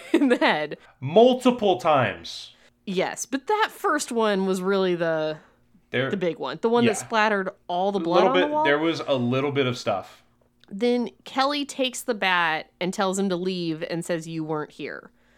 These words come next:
Speaker 1: And our hero, <laughs> Rudy Baylor, is like, "Yep, that sounds right. I've got a career to keep."
Speaker 2: Yep.
Speaker 1: So he leaves. As he leaves, this man is gurgling and looking at him with alive eyes. And then when he closes the door, Kelly does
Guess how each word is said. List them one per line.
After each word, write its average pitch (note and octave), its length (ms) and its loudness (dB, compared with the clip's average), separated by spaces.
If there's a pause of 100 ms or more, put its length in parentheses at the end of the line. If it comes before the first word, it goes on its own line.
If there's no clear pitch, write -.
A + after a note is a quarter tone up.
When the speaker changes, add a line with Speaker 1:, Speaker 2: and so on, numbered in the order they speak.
(320)
Speaker 1:
And G#3 120 2
our B3 160 2
hero, G3 680 -2 (340)
<laughs> - 380 -18
Rudy C#4 280 4
Baylor, A#3+ 500 0
is F3+ 220 -4
like, D#3+ 240 -6
"Yep, - 280 0 (400)
that D#3 160 -2
sounds G#3+ 240 2
right. G#3+ 360 0 (100)
I've E3+ 160 0
got F#3 160 2
a F3+ 60 -2
career F#3 260 -2
to F3+ 80 -6
keep." - 320 -10 (160)
Speaker 2:
Yep. D#3+ 300 2
Speaker 1:
So A3 200 2
he D4+ 280 -2
leaves. A#3 460 -2
As G#3 200 -4
he C#4+ 160 -2
leaves, C4 640 -2
this G#3+ 260 -4
man A3 240 2
is G3 140 -2
gurgling A3+ 640 2
and G3+ 120 0
looking G#3+ 380 0
at G3+ 140 -2
him F#3 380 -2
with F#3+ 180 -2
alive F#3+ 580 0
eyes. D3+ 640 -6 (340)
And A3 100 2
then A#3 120 4
when A#3 100 4
he A3+ 160 -4
closes C4+ 560 -2
the F#3+ 100 -2
door, F#3 300 0
Kelly A3 400 0
does F3+ 760 -2